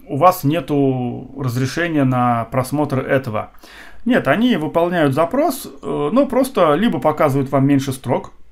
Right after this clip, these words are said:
как делает Row Level Security, либо, как, э, технология маскировки данных, показывают вам все строки, вот столько, сколько есть, но немножко замаскированные. Сейчас маскировка была не настроена, и я увидел,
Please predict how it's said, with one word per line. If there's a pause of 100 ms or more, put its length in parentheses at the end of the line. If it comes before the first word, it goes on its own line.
(140)
как
делает
Row
Level
Security, (300)
либо, (360)
как,
э,
технология
маскировки
данных, (380)
показывают
вам
все (100)
строки,
вот
столько,
сколько
есть, (260)
но (1120)
немножко
замаскированные. (520)
Сейчас
маскировка
была
не
настроена,
и
я
увидел,